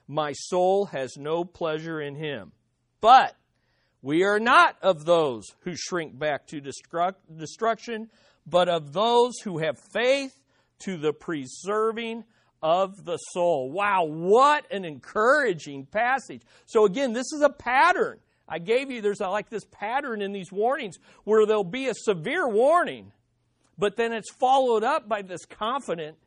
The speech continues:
encouragement. And so that's something for us to remember. Uh, so in these words, I would sum them all up as press on, press on. And basically, the heart of this passage that we just read is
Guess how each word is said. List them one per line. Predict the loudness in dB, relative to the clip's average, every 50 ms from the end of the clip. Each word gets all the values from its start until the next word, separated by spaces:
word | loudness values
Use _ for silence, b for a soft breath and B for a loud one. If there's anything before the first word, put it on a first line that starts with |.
| _ _ _ _ _ _
encouragement. | -12 -12 -12 -12 -6 0 2 2 2 2 2 0 -4 -8 -12 -14 -12 -12
And | -12 -10
so | -8 -6 -4
that's | -4 -4 -2 0
something | -2 -2 -2 -2 -6 -8 -10 -8
for | -8 -6 -2 -2
us | -2 -2 -4 -8
to | -10
remember. | -10 -8 -8 -2 0 0 0 -2 -4 -10 -14 b b b b b b b b
Uh, | -6 -4 -4 -4 -4 -6
so | -6 2 6 6 6 6 4 -2 -6
in | -6 -4 -2
these | -2 -2 -2 -4 -2
words, | 0 2 2 2 2 0 -4 -8 -10 -16 -20 _ _ _ _ _ _ _ _ _ _ _ _ _
I | 0 2 2
would | 2 0 -2
sum | -2 -2 -2 0 0 0 0
them | -2 0 0
all | 0 2 2 2 4
up | 2 2 0 -2 _ -10
as | -8 -6 -6 -6 -8 -10 -14 _ _ -6
press | -2 0 0 0 0 0
on, | 0 2 2 2 0 -4 -6 -12 _ _ _ _ _ _ _ _ _
press | -8 -2 2 2 2 2 0 -2 -4
on. | -2 -2 -4 -6 -10 -14 _ _ _ _ _ _ _ _ _ _ _ _ _ _ -10
And | -8 -6 -4 -4 -4 -4 -6 -12 _ _ _ _ -20 -6 -2
basically, | 0 0 0 -2 -4 -8 -8 -8 -4 -2 -2 -2 -2 -4 -10
the | -6 -4 -4 -4
heart | 0 4 4 4 6 4 2
of | -2 -4 -4
this | -6 -6 -6 -10
passage | -8 -4 -2 0 0 -2 -2 -4 -10 -14 -12 -12
that | -12 -12
we | -12 -12 -8
just | -6 -6 -6 -4 -4
read | -2 0 0 0 -2
is | -6